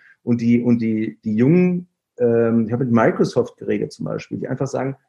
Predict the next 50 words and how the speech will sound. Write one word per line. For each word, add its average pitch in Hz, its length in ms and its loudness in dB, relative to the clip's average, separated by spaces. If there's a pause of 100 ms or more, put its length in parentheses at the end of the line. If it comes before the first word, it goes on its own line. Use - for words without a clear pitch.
(420)
"Natürlich 151 420 -2
gibt's - 200 0
einen 139 80 0
Grund, 151 260 2
weshalb 147 320 -2
wir 156 140 4
nur 151 140 4
noch 151 300 2
Kapazität 147 640 -2
im 156 100 2
Büro 135 280 2
auch 135 200 -2
vor 196 200 2
Corona 127 420 2
schon 120 220 -4
hatten 123 300 -2
für 127 440 2 (220)
zwei 170 260 0
Drittel 131 300 0
der 110 100 4
Belegschaft. 101 580 -6
Wir 113 140 0
wollen, 175 260 4
dass 139 200 0
die 120 80 -2
rausgehen." - 640 -4
Und 104 320 -6
wenn, 117 300 2
wenn 123 180 2
die 156 160 0
in 170 100 2
New 156 60 2
York 147 380 2
zum, 139 360 0 (420)
zum 139 160 0
Kongress 127 460 0
gehen, 135 300 0
gehen 254 220 0
die 180 120 0
drei 120 200 2
Tage 127 260 0
auf 131 120 -4
die 151 80 0
Bahamas. 147 540 0
Und 117 100 2
Microsoft 165 600 0
unterstützt 147 520 -2
das - 160 0
Ganze 107 380 -6
auch. - 220 -14